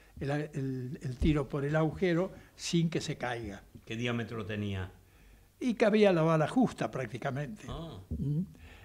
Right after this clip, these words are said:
Speaker 1: Entonces yo, eh, hacía pasar dos tiros y se me caía uno aproximadamente, pegaba dos de tres. Pero, eh, ge-, generalmente los que no,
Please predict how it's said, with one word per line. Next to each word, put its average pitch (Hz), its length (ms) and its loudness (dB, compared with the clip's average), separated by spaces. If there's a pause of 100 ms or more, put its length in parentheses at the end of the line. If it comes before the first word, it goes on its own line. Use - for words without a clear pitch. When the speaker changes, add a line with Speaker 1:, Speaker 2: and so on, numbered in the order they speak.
(120)
Speaker 1:
Entonces 147 560 -2 (140)
yo, 165 480 4 (760)
eh, 123 460 -8 (320)
hacía 165 260 2
pasar 143 320 0
dos 151 220 -2
tiros 170 480 2
y 131 120 -4
se 147 180 -6
me 131 100 -6
caía 147 320 -4
uno 139 380 -4 (120)
aproximadamente, 139 1000 -6 (560)
pegaba 151 340 4
dos 151 220 6
de 143 80 0
tres. 131 480 0 (720)
Pero, 175 540 6 (480)
eh, 160 400 -12
ge-, 151 260 -4 (100)
generalmente 151 640 2
los 131 220 -2
que 131 140 -4
no, 131 440 0